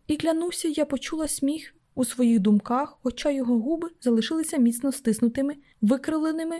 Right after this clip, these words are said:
в цій ф-, його фірмовій спекотній усмішці.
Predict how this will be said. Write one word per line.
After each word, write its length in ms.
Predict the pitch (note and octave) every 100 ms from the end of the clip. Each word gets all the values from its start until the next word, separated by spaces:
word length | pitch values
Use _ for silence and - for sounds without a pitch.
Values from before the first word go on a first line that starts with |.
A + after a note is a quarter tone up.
| -
в 40 | -
цій 260 | - E4
ф-, 180 | F4+ -
його 420 | - A3+ A3 C4 -
фірмовій 520 | - A3+ A3 A3+ B3 - -
спекотній 600 | - A#3+ A#3 A3 A3+ A3+
усмішці. 600 | F#3 E3 F#3 E3 -